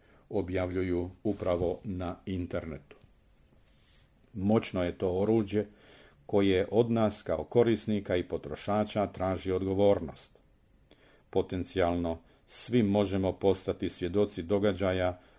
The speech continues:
o kojima bi inače tradicionalni mediji propustili izvješćivati,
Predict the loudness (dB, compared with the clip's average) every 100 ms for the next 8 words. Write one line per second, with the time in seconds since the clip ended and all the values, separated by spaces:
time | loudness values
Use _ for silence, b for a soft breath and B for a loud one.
0 | b -8 -4 -2 0 2 0 0 -2 0
1 | 0 0 0 -4 -4 -2 0 -2 -2 -2
2 | -2 -2 -2 -2 -2 0 -2 -2 b b
3 | b b _ _ _ _ 0 0 0 -4
4 | -2 -2 -2 -2 -2 -2 -4 -4 -2 -2
5 | -2 -4 -12